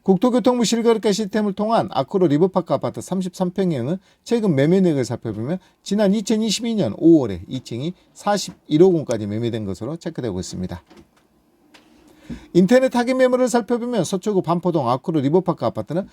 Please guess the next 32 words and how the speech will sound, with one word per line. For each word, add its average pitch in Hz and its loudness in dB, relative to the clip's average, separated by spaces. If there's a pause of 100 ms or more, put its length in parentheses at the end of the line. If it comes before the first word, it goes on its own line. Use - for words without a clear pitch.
(140)
삼십삼 233 -4
평형의 233 2
매물호가는 127 0 (440)
백이 160 2
동 110 0
남서양 123 0
중간층이 127 -2
사십일억 175 2
원까지 139 -2 (120)
확인되고 113 -6
있습니다. 95 -8 (300)
이를 110 -2
참고하여 110 0 (240)
현장 233 2
방문은 220 2
시세 175 0
및 143 0
수급 117 -6
변화, 90 -8 (140)
그리고 113 -4
서초 - -10
아파트 113 -6
시장 101 -4
분위기까지 107 -4
잘 95 -4
살펴서 92 -4 (420)
투자 240 2
목적에 233 0
부합하는 220 0
합리적인 160 0
입찰가 107 -6
산정으로 104 -6